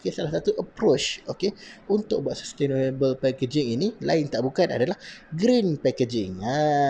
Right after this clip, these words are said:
green packaging yang mesra alam. Okey, ini salah satu contoh lah. Contoh, uh, usaha ke arah sustainable packaging. Okey, green packaging. So kita tengok dulu, okey.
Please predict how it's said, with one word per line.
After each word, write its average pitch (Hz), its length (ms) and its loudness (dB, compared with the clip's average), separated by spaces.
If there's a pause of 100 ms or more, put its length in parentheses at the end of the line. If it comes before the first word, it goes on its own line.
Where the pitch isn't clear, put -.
(220)
green 151 320 0
packaging 117 560 -4
yang 185 160 0
mesra 156 320 2
alam. 127 560 2
Okey, 98 240 -6
ini 180 240 0 (240)
salah 139 320 0
satu 131 240 -2
contoh 135 560 -2
lah. 113 160 -2 (480)
Contoh, 156 480 -4 (240)
uh, 117 160 -4
usaha 147 480 -2
ke - 160 -6
arah 160 240 -2
sustainable 131 720 -2
packaging. 104 400 -8 (480)
Okey, 98 160 -4
green 143 320 2
packaging. 101 480 -2
So 127 160 -4
kita 131 160 2
tengok 110 80 0
dulu, 147 240 0
okey. 196 120 0